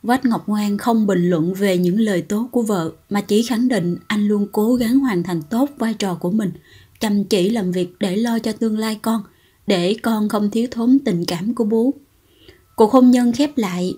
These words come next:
bằng nhiều tranh cãi. Và đến nay, dù cả Lê Phương lẫn Quách Ngọc Hoang đều đã tìm được bến đỗ hạnh phúc cho riêng mình, nhưng cả hai vẫn từ chối nhắc về nhau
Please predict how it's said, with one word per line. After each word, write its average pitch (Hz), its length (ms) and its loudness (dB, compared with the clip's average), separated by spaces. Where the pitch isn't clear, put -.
bằng 185 260 0
nhiều 180 260 0
tranh 208 260 -2
cãi. 196 380 -6
Và 214 140 2
đến 240 260 6
nay, 240 360 2
dù 190 340 4
cả 185 240 -2
Lê 240 220 2
Phương 226 440 2
lẫn 196 420 -2
Quách 247 160 -4
Ngọc 220 220 -2
Hoang 214 380 -4
đều 202 180 2
đã 190 100 -4
tìm 180 300 0
được 175 260 0
bến 226 260 0
đỗ 190 160 2
hạnh 190 280 -2
phúc 262 260 0
cho 220 160 -4
riêng 208 220 0
mình, 185 140 0
nhưng 247 260 6
cả 190 180 -4
hai 220 300 -4
vẫn 190 260 -2
từ 190 160 2
chối 214 360 -2
nhắc 247 280 0
về 190 160 -2
nhau 208 360 -2